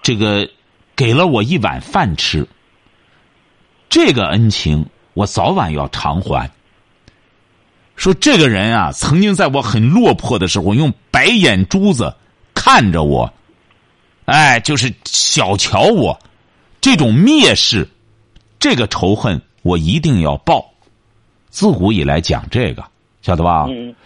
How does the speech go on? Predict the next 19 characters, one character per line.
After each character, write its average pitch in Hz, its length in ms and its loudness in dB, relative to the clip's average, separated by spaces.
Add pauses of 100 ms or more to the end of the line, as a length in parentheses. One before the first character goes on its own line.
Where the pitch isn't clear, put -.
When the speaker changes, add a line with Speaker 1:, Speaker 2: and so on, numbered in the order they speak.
(120)
Speaker 2:
嗯。 113 140 -16
Speaker 1:
在 180 260 0
你 85 240 2
最 110 300 -2
危 156 240 0
难 131 260 0
的 69 60 -4
时 73 180 -4
候， 67 200 -4
人 104 200 -2
家 135 120 0
这 107 100 -2
么 113 100 2
一 101 120 0
个， 82 300 -2 (800)
这 170 100 2
么 135 100 4
一 113 140 2
个， 92 400 0